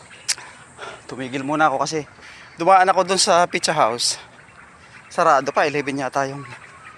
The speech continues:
bukas eh. Pero nagugutom na ako. Punta sana ako sa Westfield Shopping Mall.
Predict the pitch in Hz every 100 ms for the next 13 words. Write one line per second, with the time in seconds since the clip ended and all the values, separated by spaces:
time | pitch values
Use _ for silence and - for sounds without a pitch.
0 | - - - - - - - 160 196 -
1 | 120 117 - - - - - - - -
2 | - - 180 175 160 160 151 156 160 170
3 | 170 135 123 - - - - - - -
4 | - - 156 175 175 165 165 175 165 -
5 | 156 127 - 139 - 139 113 - -